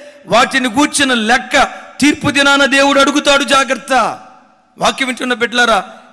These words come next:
నీ అడుగుల లెక్క, నా వైపు చూడండి, నీ అడుగుల లెక్క, నీ అడుగుల లెక్క దేవునికి చెప్పాలి. ఎటు వెళ్తున్నాయి నీ అడుగులు? ఎక్కడ వేస్తున్నాయి నీ అడుగులు?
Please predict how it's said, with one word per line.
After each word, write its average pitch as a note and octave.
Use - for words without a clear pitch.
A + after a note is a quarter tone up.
నీ F#3+
అడుగుల G3
లెక్క, F3+
నా D#3+
వైపు F3+
చూడండి, D3
నీ F#3+
అడుగుల A3+
లెక్క, G3+
నీ G3
అడుగుల B3
లెక్క A3+
దేవునికి C4
చెప్పాలి. C#4
ఎటు G#3+
వెళ్తున్నాయి B3+
నీ G3+
అడుగులు? A#2+
ఎక్కడ B2
వేస్తున్నాయి F3
నీ A#2
అడుగులు? F#2